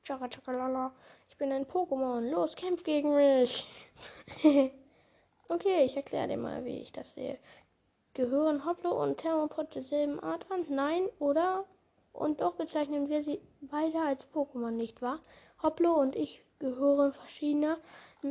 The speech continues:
Arten an, genau wie ich und Thermopod. Im Unterkehr-, Umkehrschluss wäre es also nur logisch, mich auch als Pokémon zu betrachten. Ergibt Sinn, oder?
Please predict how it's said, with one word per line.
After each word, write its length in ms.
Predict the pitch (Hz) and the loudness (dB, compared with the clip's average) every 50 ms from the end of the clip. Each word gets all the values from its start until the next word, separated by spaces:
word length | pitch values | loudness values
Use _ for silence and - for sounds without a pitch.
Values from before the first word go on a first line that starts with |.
| 311 | -4
Arten 380 | 349 294 285 294 285 285 262 254 | 0 0 2 2 0 0 -4 -8
an, 320 | - 269 240 233 240 240 | -6 -4 -4 -4 -4 -4
genau 380 | 262 262 262 285 294 302 294 285 | -4 -4 -4 -2 -2 -2 -2 -2
wie 160 | 277 277 285 | -2 -2 -4
ich 160 | 294 - - | -4 -6 -6
und 180 | 302 277 269 - | -8 -8 -8 -10
Thermopod. 720 | - - 302 294 269 254 240 226 - 233 226 226 - - _ _ _ - - - - - _ _ _ _ _ - _ - | -8 -6 -4 -4 -2 -2 -4 -4 -4 -6 -6 -6 -8 -16 _ _ _ -20 -20 -20 -20 -20 _ _ _ _ _ -20 _ -2
Im 240 | - 262 247 254 254 | 0 0 0 0 -2
Unterkehr-, 1200 | - 285 294 277 294 285 269 262 - - - _ _ _ _ - 269 - - - 269 269 277 - - _ _ _ - - - | -2 -2 0 2 4 2 2 2 -2 -10 -16 _ _ _ _ -18 -18 -16 -8 -2 -2 -2 -2 -2 -8 _ _ _ -14 -4 0
Umkehrschluss 1160 | 285 294 311 311 302 - - - 302 320 320 320 - - - 302 285 294 302 294 - - - | 4 4 4 4 2 0 -4 -2 -2 0 -2 -2 -4 -4 0 0 2 2 0 -2 -4 -6 -4
wäre 420 | 247 254 262 285 294 294 294 285 - | -2 0 0 0 2 2 2 2 2
es 220 | - 269 - - | 0 -4 -4 -6
also 340 | - - 254 254 262 277 269 | -4 -2 -2 0 2 2 2
nur 260 | 269 277 294 320 320 | 2 2 2 4 4
logisch, 540 | 311 302 320 311 302 269 262 269 311 - - - - - - _ - | 4 4 4 2 2 2 0 0 0 -2 -6 -14 -20 -20 -20 _ -6
mich 220 | 311 311 - - 349 | -6 -6 -2 2 2
auch 160 | 349 - 277 | 2 2 2
als 160 | 254 254 - | -2 -2 -4
Pokémon 440 | - - - - - - - 50 - | -12 -12 -12 -12 -12 -12 -12 -12 -14
zu 140 | - - - | -14 -14 -12
betrachten. 460 | - - - - - 262 247 247 - | -12 -12 -14 -14 -16 -14 -12 -10 -8
Ergibt 340 | 240 233 233 294 302 - - | -6 -4 -4 -4 -2 0 2
Sinn, 200 | 370 349 269 - | 2 2 4 2
oder? 340 | 208 233 277 330 381 381 | 2 2 4 2 2 0